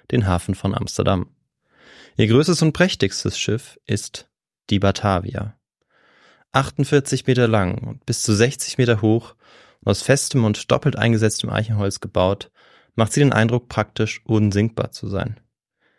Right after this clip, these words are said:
Immerhin ganze einhundertdreiundachtzigtausend Arbeitsstunden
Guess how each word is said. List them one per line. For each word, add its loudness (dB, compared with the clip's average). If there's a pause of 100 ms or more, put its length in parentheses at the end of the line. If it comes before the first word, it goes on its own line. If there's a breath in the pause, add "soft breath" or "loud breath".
(220)
Immerhin 4
ganze 0
einhundertdreiundachtzigtausend -2
Arbeitsstunden 0